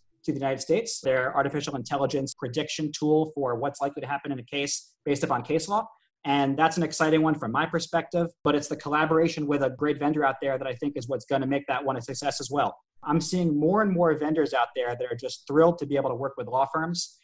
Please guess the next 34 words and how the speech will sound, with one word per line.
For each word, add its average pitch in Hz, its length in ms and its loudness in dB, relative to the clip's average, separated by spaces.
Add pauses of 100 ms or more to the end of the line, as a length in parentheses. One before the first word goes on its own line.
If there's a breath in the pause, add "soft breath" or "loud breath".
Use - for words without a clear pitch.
(160 soft breath)
especially 208 440 -2
labor 165 180 6
and 131 80 0
employment 156 340 4
firms, 123 220 -2
it 117 100 -10
seems. 127 340 -2
So 120 300 -4 (100)
I'm 143 80 -12
happy 147 220 2
to 139 80 -2
be 147 160 0
in 131 80 0
that 131 200 -2 (120)
field 127 300 4
because - 560 -4
we've 135 160 -2
had 135 160 0
some 131 120 -6
great 151 240 2
success - 680 -2
working 170 380 6
with 117 160 4
vendors 123 380 0
to 139 60 0
do 156 160 4
really 165 220 4
cool 160 180 0
things. - 500 -8 (280)
And 147 200 0
every 202 280 0
time 185 320 2
that 151 180 2
I 160 240 2